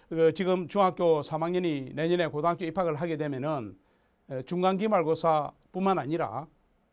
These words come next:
어, 학교 활동을 통해서 다양한 활동을 통해서 여러 가지를 그 많이 열심히 하는 것이, 에, 결국은 삼 년 후에 대학 가는데 상당히 중요해졌고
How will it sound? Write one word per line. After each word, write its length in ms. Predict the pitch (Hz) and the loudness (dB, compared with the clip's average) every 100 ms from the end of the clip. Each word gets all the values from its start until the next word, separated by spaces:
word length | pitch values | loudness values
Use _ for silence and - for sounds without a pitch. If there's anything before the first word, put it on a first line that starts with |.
| _ - | _ -18
어, 240 | 117 113 | -14 -12
학교 500 | 123 185 226 202 190 - | -8 -4 0 2 0 -2
활동을 360 | 220 214 202 | -4 0 0
통해서 520 | 170 151 160 160 104 - _ _ _ - | -2 -4 -4 -4 -8 -10 _ _ _ -8
다양한 400 | 143 165 190 196 | 0 4 4 4
활동을 320 | 190 190 185 | 2 0 -2
통해서 540 | 165 156 151 180 190 196 _ _ - | -4 -6 -2 0 0 -2 _ _ -2
여러 160 | 156 | 4
가지를 500 | 175 185 180 190 202 - _ _ | 6 4 4 2 0 -6 _ _
그 100 | 151 | -8
많이 420 | 139 143 180 170 | -4 -2 -2 -2
열심히 320 | 180 - 185 | -2 -2 -6
하는 220 | 143 170 | -4 -4
것이, 500 | 160 131 160 156 107 - _ _ - | -4 -4 -2 -2 -4 -12 _ _ -12
에, 120 | 143 | -8
결국은 580 | 131 185 196 190 190 202 202 _ - | 0 2 2 4 2 2 -6 _ -16
삼 340 | - 143 165 | -10 -6 -2
년 180 | 170 165 | 0 0
후에 260 | 165 165 | 2 0
대학 220 | 160 139 143 | 0 -4 -4
가는데 460 | 147 151 156 113 - _ | -4 -2 -2 -2 -8 _
상당히 500 | - 147 156 175 175 | -8 -4 0 2 0
중요해졌고 880 | 170 160 185 160 160 160 110 131 - | -2 -2 0 0 -2 -4 -6 -6 -8